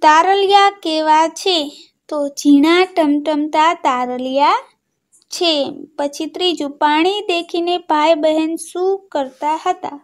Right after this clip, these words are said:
તો જવાબ, પાણી દેખીને ભાઈ બહેન તરવા પડતા હતા. પ્રશ્ન ચાર, નીચેની પંક્તિઓમાં સાચી પંક્તિ સામે સાચું અને ખોટી સામે ખોટું કરો.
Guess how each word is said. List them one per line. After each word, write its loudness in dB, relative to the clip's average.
તો -8
જવાબ, -4
પાણી 2
દેખીને -2
ભાઈ 2
બહેન 0
તરવા -2
પડતા -4
હતા. -4
પ્રશ્ન 2
ચાર, 2
નીચેની -2
પંક્તિઓમાં 0
સાચી 2
પંક્તિ -4
સામે -2
સાચું -2
અને -2
ખોટી -4
સામે -2
ખોટું -4
કરો. 2